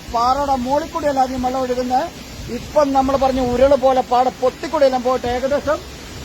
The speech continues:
അര കിലോമീറ്ററോളം താഴെ ലാസ്റ്റ് പൊന്തുന്നത്. അതിന്റെ ഉദാഹരണം മാത്രമാണ് ആ വളവിന്റെ ഇടക്കുണ്ടോ, ഇടത്തുനിന്ന് വലത്തോട്ടെല്ലാം പതവള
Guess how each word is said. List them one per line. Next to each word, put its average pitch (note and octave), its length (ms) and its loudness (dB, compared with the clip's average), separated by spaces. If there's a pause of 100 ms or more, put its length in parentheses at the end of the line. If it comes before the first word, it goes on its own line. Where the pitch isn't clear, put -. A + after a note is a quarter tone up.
(140)
അര A#3+ 120 0 (180)
കിലോമീറ്ററോളം C#4+ 600 2
താഴെ C4 200 6 (140)
ലാസ്റ്റ് C4 540 4
പൊന്തുന്നത്. A#3+ 460 -2 (300)
അതിന്റെ A#3+ 240 -4
ഉദാഹരണം C4+ 520 0 (100)
മാത്രമാണ് C4 480 -4
ആ B3 100 -6
വളവിന്റെ C4+ 340 -2
ഇടക്കുണ്ടോ, C4 320 -4 (540)
ഇടത്തുനിന്ന് C4+ 500 -2
വലത്തോട്ടെല്ലാം C#4 600 -4
പതവള C#4+ 280 -2